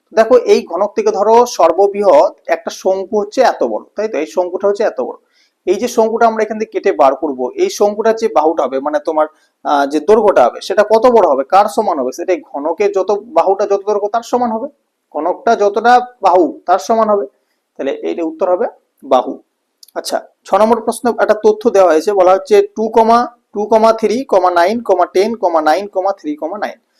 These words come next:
বলা হচ্ছে এই তথ্যটার সংখ্যাগুরু মান কত? তো সংখ্যাগুরু মান মানে আমরা জানি যে, যে সংখ্যাটা সবচেয়ে বেশি বার আছে।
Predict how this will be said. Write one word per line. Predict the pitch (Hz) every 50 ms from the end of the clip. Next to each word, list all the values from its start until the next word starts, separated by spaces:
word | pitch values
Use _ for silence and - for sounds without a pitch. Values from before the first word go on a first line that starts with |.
| _ _ _ _ _ -
বলা | 180 208
হচ্ছে | 226 226 226 247
এই | - 208 214 233
তথ্যটার | 220 240 220 - 233 233 247 285
সংখ্যাগুরু | 294 - - 208 196 196 - 208 196 214 226 247
মান | 233 185 127 123
কত? | - - 110 - - -
তো | 165
সংখ্যাগুরু | 160 - 202 202 202 214 214 220 214 214
মান | 208 202 202
মানে | 202 208 208 202
আমরা | 196 190 190 196
জানি | 185 160 170 180 214 220
যে, | 208 196
যে | - - 160 180 214
সংখ্যাটা | 208 - 226 202 196 190 - 214 240
সবচেয়ে | 240 - - 170 143 135 - 190 202
বেশি | 175 139 - - -
বার | 131 120 120
আছে। | - - -